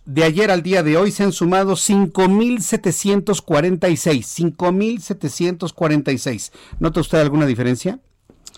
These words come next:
Número de mexicanos muertos, noventa y cinco mil ochocientos cuarenta y dos. De ayer lunes a hoy martes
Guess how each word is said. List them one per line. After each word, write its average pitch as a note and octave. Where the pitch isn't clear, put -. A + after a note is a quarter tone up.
Número A3
de G3
mexicanos F3+
muertos, F#3
noventa E3+
y D#3
cinco D#3
mil F#3+
ochocientos F3+
cuarenta D#3
y C#3
dos. C3+
De D#3
ayer E3+
lunes F#3
a D#3
hoy D3+
martes D3